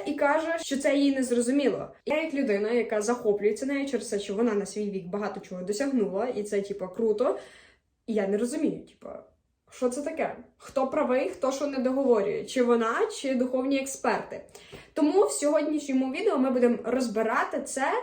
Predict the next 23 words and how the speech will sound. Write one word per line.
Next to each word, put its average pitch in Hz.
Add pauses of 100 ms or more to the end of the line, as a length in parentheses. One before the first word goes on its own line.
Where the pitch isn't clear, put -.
(200)
що -
насправді 269
правильно, 320
що -
ні. 302 (320)
Тому 403
всім 294
приємного 254
перегляду 277
і, 220
надіюсь, 247
вам 214
це 226
буде 196 (140)
також 202 (120)
дуже 196
цікаво. -
Тому 285
не 302
буду 220
довго 190
тягнути, 302 (460)
розпочинаємо. -